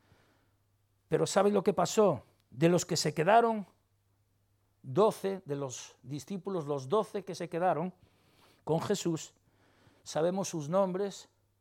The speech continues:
sabemos su historia y sabemos su vida. Pero de todos aquellos discípulos que se fueron y lo abandonaron,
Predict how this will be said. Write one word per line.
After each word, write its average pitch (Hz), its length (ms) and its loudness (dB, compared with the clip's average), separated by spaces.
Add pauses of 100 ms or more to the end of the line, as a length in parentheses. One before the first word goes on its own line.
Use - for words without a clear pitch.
(680)
sabemos 165 420 -2
su 147 120 -6
historia 190 580 0 (960)
y 139 80 -6
sabemos 151 380 -4
su 135 100 -10
vida. 120 340 -6 (920)
Pero 151 160 -2
de 151 80 0
todos 220 320 0
aquellos 202 340 0
discípulos 160 600 -4
que 147 120 -8
se - 140 -8
fueron 160 560 2 (100)
y 139 100 -8
lo 139 120 2
abandonaron, 139 720 0